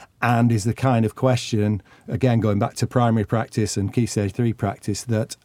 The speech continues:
as students become more comfortable using, for example, bar modelling approaches, I think it's the kind of question that, that will perform better over time.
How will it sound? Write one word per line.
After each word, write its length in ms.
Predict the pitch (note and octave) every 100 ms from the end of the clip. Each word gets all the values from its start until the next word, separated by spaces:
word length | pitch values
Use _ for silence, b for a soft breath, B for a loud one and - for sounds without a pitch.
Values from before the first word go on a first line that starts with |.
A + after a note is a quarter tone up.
| _
as 280 | A#2+ A#2+ A2+
students 500 | - - A2+ - -
become 280 | B2 A2+ G#2
more 560 | G#2+ A2 A2+ A2 G2+ - b b
comfortable 640 | - C3 A2+ - G#2+ G#2 G2
using, 340 | G#2 G#2 G#2
for 100 | F#2+
example, 400 | G2 F#2 G#2 G2
bar 260 | F#2 B2+ C3+
modelling 340 | A2 G2 G#2
approaches, 640 | F#2+ - G2 A2+ - G#2 -
I 80 |
think 200 | G2 G#2+
it's 80 | G2+
the 60 | -
kind 260 | - G#2+
of 80 | G2
question 440 | - F#2+ - G2+ G2
that, 220 | G2+ -
that 120 | A2
will 200 | G#2+ G#2
perform 420 | G2 F#2+ G#2+ F#2+
better 360 | F#2+ G2+ - G2+
over 180 | G2 G2+
time. 400 | - G#2+ G2